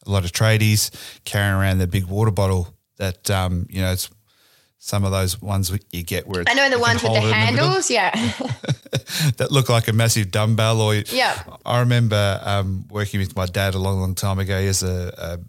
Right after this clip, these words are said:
Speaker 1: retired electrician, and, um, he always used to have one of those, um, insulated containers that were sort of creamy colour on the bottom and orange on the top, and that would be his drink for the day. And it's, um,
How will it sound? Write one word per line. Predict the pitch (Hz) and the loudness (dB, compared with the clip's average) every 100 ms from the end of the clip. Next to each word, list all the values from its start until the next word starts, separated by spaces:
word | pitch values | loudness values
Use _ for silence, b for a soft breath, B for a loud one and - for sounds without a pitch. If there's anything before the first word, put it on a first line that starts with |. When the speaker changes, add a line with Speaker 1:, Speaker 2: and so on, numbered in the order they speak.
| _ _ | _ _
Speaker 1:
retired | 95 - 92 92 | -10 -6 -4 -2
electrician, | 90 87 - 95 90 80 82 - | -4 -4 -4 -4 -4 -8 -14 -8
and, | 98 98 95 | -4 -2 -2
um, | 95 92 87 B B | 0 -2 -4 B B
he | - 104 | -6 -2
always | 104 | 0
used | 101 98 | 0 0
to | |
have | 98 92 | -2 -2
one | 98 | -2
of | 95 | -2
those, | 92 92 90 | -2 -2 -2
um, | 95 92 90 87 _ - B B B | -4 -4 -4 -6 _ -16 B B B
insulated | 113 - 95 98 98 92 | -4 -2 0 0 -2 -4
containers | - 98 110 113 135 120 | -4 -4 0 2 2 0
that | 104 | -2
were | - | -4
sort | 110 101 | -2 -2
of | 95 | -4
creamy | 113 113 107 | 0 2 2
colour | - 104 98 | 0 -2 0
on | 95 | 0
the | 92 | 0
bottom | 104 127 113 | 0 2 2
and | 101 | 0
orange | 110 117 113 | 2 4 4
on | 117 | 4
the | 113 | 2
top, | 110 160 - _ _ | 0 -2 -4 _ _
and | 98 98 | -6 -4
that | - | -4
would | 104 92 | -8 -4
be | 101 | -2
his | 98 104 | 0 -2
drink | 92 113 113 | 0 -2 -2
for | - | -4
the | 104 | -4
day. | 98 113 180 185 | 0 0 0 0
And | 131 | 0
it's, | 107 - - - B B B B | 0 -2 -4 -8 B B B B
um, | 104 107 107 104 101 | 0 2 4 4 0